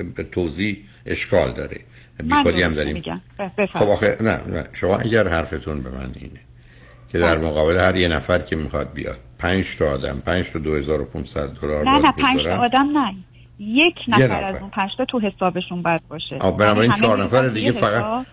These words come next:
Speaker 1: آخه پس چهار نفر دیگه چجوری می‌شن اسپانسری
Speaker 2: خب،
Speaker 1: که هیچ
Speaker 2: گوش
Speaker 1: تعهدی
Speaker 2: بدید.
Speaker 1: ندارن؟
Speaker 2: بله، آقای دکتر. اتفاقاً علت این که به شما زنگ زدم اینه.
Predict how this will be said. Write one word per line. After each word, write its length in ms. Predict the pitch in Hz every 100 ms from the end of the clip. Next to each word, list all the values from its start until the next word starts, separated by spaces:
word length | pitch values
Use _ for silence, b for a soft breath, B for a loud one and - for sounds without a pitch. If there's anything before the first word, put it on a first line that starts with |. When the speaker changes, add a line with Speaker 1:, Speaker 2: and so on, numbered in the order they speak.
| -
Speaker 1:
آخه 160 | 131 147
پس 280 | 135 123 -
چهار 300 | 120 110 123
نفر 160 | 135
دیگه 200 | 135 135
چجوری 360 | 131 117 98 120
می‌شن 300 | 98 85 82
اسپانسری 540 | 87 - 90 80 98
Speaker 2:
خب، 100 | 87
Speaker 1:
که 80 | 80
هیچ 100 | 85
Speaker 2:
گوش 220 | 71 85
Speaker 1:
تعهدی 140 | 78 85
Speaker 2:
بدید. 260 | 92 78 73
Speaker 1:
ندارن؟ 280 | 69 71
Speaker 2:
بله، 280 | 120 208 190
آقای 280 | 214 202 185
دکتر. 240 | 185 - 185
اتفاقاً 380 | 233 - 240 277 320
علت 280 | 247 233 254 285
این 100 | 269
که 120 | 233
به 100 | 208
شما 320 | - 196 190 196
زنگ 260 | 190 185 -
زدم 260 | 185 214 220
اینه. 220 | 190 156